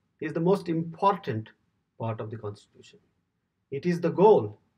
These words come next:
that the constitutional scheme and mechanism seeks to achieve. And, uh, with this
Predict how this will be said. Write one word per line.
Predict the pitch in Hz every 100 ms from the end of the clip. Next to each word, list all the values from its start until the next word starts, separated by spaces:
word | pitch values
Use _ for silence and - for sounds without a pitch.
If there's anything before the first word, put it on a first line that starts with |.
| _ _ -
that | 135 135 _ _ _ _ 127
the |
constitutional | 127 151 160 - 165 - 131
scheme | - - 180 160
and | 143
mechanism | 139 180 190 123 107 110 - _ _ _
seeks | - 156 151
to | -
achieve. | - 113 92 - _ _ _ _ _ _ _ _ _ _ _ _ _ _ _ _ _
And, | 139 156
uh, | 151 151
with | 160 139
this | 226 -